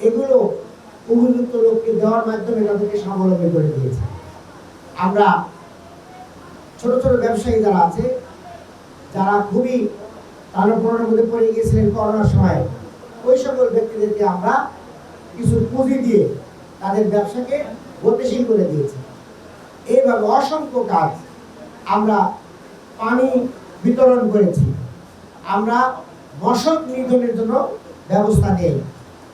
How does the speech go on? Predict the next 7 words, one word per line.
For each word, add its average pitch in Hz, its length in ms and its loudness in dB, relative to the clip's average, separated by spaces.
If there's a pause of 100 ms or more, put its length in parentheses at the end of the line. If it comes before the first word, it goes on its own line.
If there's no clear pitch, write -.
(220)
এইভাবে 247 360 2 (580)
প্রত্যেক, 302 300 -6 (320)
প্রত্যেকটি - 640 2 (680)
কল্যাণকর 269 760 2 (160)
কাজ 220 200 0 (800)
আমরা 226 240 -2 (220)
অ্যাপ্রিসিয়েট - 480 4